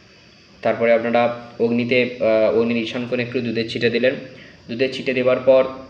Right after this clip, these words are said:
সেখান থেকে, আহ, হুতাবশেষ গ্রহণ করলেন। এবারে হুতাবশেষ নিয়ে, তো হুতাবশেষম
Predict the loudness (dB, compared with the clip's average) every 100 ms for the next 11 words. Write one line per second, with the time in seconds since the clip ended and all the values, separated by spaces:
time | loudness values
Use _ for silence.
0 | -20 -8 -2 0 -2 -2 0 -2 -4 -16
1 | -20 -20 -20 -20 -20 -20 _ -8 -6 -4
2 | 0 2 2 -2 -4 -8 -4 0 0 0
3 | -2 2 0 -2 -14 -10 -4 -4 0 2
4 | 2 0 -4 -4 -2 -2 -2 -2 -2 -4
5 | -4 -2 -4